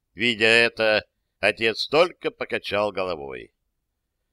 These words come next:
После этого Хорхе Альварадо больше своими руками не убивал. «Не знаю»,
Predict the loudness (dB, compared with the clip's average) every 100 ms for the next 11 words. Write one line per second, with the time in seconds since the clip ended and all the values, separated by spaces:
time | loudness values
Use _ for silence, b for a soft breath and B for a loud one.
0 | _ 2 4 6 6 4 2 2 4 4
1 | 4 2 2 2 2 4 6 4 2 0
2 | -2 -2 -6 -4 -4 -4 -6 -8 0 2
3 | 2 -4 -12 -12 -10 -6 -4 -4 -4 -8
4 | _ _ _ _ _ _ _ _ _ -14
5 | -8 -6 -4 -6 -6 -4 -4 -4 -8